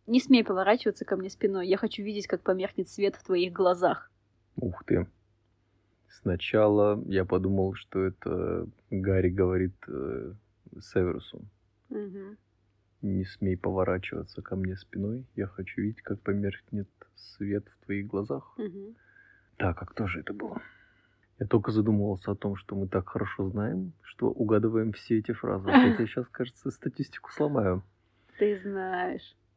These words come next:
Speaker 2: Да, щас, щас, щас. Вот я вот именно вторую часть не помню в фильме. Кто это мог бы сказать? Могла сказать, это миссис Уизли, Белатрисе, но та вроде
Speaker 1: М,
Speaker 2: сражалась,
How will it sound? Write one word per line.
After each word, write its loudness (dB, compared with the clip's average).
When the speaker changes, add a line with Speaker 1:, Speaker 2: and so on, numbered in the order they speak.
Speaker 2:
Да, 0
щас, -2
щас, -10
щас. -4
Вот 2
я 12
вот 4
именно 6
вторую 6
часть -4
не 4
помню 0
в -8
фильме. -2
Кто 2
это -6
мог -2
бы 0
сказать? -4
Могла 4
сказать, 0
это -2
миссис 0
Уизли, -2
Белатрисе, 0
но 2
та 4
вроде 4
Speaker 1:
М, -2
Speaker 2:
сражалась, 6